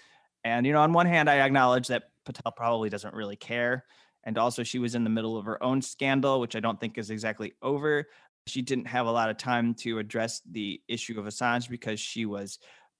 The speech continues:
deporting asylum seekers to Rwanda and misusing dollars in the U K. And that was a scandal on its own that was rearing its ugly head for her, and, and deservedly so.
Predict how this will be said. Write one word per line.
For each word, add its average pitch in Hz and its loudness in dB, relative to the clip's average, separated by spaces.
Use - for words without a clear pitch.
deporting 120 0
asylum 131 2
seekers 110 -4
to 113 -6
Rwanda 104 -2
and 107 -4
misusing 120 0
dollars 113 0
in 107 -6
the 107 -14
U 107 -6
K. 123 0
And 107 -2
that 87 0
was 107 -10
a 104 -10
scandal 110 -2
on 101 -6
its 98 -14
own 113 0
that 107 -2
was 104 -10
rearing 107 -6
its 104 -10
ugly 104 -8
head 104 -8
for 107 -8
her, 107 -8
and, 110 -4
and 110 -6
deservedly 101 -8
so. 98 -8